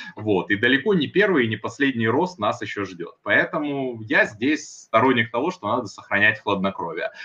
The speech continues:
Да, это всё очень неприятно, когда ты заходишь и смотришь, как твой портфель там тает на глазах каждый день. Но, друзья, это рынок, а криптовалютный рынок, повышенные риски, повышенная волатильность. Ждём,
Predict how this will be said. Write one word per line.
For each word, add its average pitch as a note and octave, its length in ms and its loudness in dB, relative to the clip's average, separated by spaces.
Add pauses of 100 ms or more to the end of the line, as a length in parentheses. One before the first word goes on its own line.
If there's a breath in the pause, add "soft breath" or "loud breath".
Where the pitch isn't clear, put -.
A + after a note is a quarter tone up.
(100)
Да, B3 200 4
это E3+ 160 0
всё - 160 0
очень F3 260 0
неприятно, A3+ 540 2
когда B2 240 -2
ты A#2+ 100 -6
заходишь A#2 560 0
и A#2 40 -18
смотришь, A#2 380 -6
как - 160 -8
твой G#2+ 160 0
портфель G#2+ 460 0
там F#2 180 -4
тает G#2+ 360 2
на A#2 100 -2
глазах C#3+ 500 0
каждый G#2+ 380 0
день. F#2+ 320 -2 (340 loud breath)
Но, B2 240 2
друзья, A2 320 0
это A2+ 200 -4
рынок, A2+ 400 -2
а - 80 -18
криптовалютный A#2 760 -2
рынок, E3 380 0
повышенные G#2+ 500 0
риски, F3+ 260 -4
повышенная A2 540 0
волатильность. G2 720 -4 (260 soft breath)
Ждём, F3+ 580 2